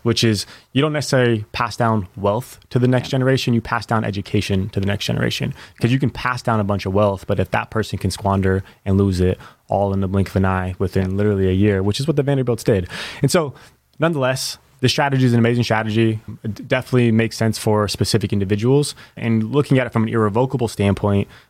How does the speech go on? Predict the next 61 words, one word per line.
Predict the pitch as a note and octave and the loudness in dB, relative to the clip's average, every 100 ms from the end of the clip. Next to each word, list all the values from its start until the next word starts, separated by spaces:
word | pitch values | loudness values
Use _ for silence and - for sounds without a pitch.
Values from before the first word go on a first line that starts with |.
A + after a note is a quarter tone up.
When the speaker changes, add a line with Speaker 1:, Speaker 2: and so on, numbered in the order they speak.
| _ | _
Speaker 1:
when | A2 | 0
it | A2 | 2
is | D3+ C3 | 2 4
irrevocable, | B2+ G#2+ A#2 A#2 G#2 G#2 G2+ D#3+ - _ _ _ D3 | 2 2 0 0 0 2 0 -6 -14 _ _ _ -16
you, | A#2+ | 0
when | A#2 | 2
you're | G#2+ | 2
younger, | G2 G2+ A#2+ D3 E3 | 0 0 2 2 2
I | - | -2
think | - B2 | -2 0
that's | A2 G#2 | 0 -2
a | F#2+ | -2
very | G#2+ G#2+ | 0 0
big | F#2+ G#2 | 0 -2
disadvantage | F#2+ F#2+ G2 G2 G2 F#2 | -2 -4 -2 0 2 2
as | F2+ | 0
well, | F#2 F#2+ F2+ - - _ | 2 0 0 -6 -16 _
'cause | - G2 | -6 -4
life | G2+ G#2 - | -2 -4 -4
can | G2+ | -2
happen, | G2+ - G#2 G2+ G2+ | -2 0 0 0 0
things | - A2 - | 2 2 2
can | G2+ | -2
happen, | G2+ G2 G2+ | -2 0 -2
a | G2 | 0
bunch | G#2 D3 C#3 | -2 0 -2
of | - | 0
things | A#2 - | 0 0
can | F#2+ | -2
happen | G#2 - | -2 -2
in | G2+ | 0
your | G2 | 0
life | G2 - | 0 -2
when | G2 | -2
you're | G2 | 0
younger | G#2 G2+ G2 | 0 0 -4
to | G2+ | 0
you're | G2 | 2
older, | F#2+ F#2+ | 2 0
obviously. | F#2+ F#2 F2+ G2+ F#2+ - - - | -2 -4 -4 0 0 0 -14 -4
A | B2+ A2+ G#2 G2+ | -2 0 -2 0
revocable | B2 E3+ F#3+ F3 F3 | 2 2 2 2 0
trust | E3+ F3+ F3 | 2 2 2
in | D#3+ | 0
that | D#3 D#3 | 0 0
scenario | - D#3 D#3 | 0 2 2
could | - D3 | 0 0
make | D#3 D3+ | 0 0
a | |
lot | D#3 D3 | 0 0
of | |
sense, | - D3+ C3+ | 0 0 0
but | - A#2 | -2 0
then | C3 | 2
there's | C3 - | 0 0
some | A#2+ | 0
disadvantages | A#2+ B2+ A#2 A#2+ A2+ A2 | 0 2 2 2 2 2
along | A2 A2 G#2+ | 2 2 4
those | G#2+ G#2 | 2 2
as | G2 | 2
well, | G#2 G#2+ | 2 0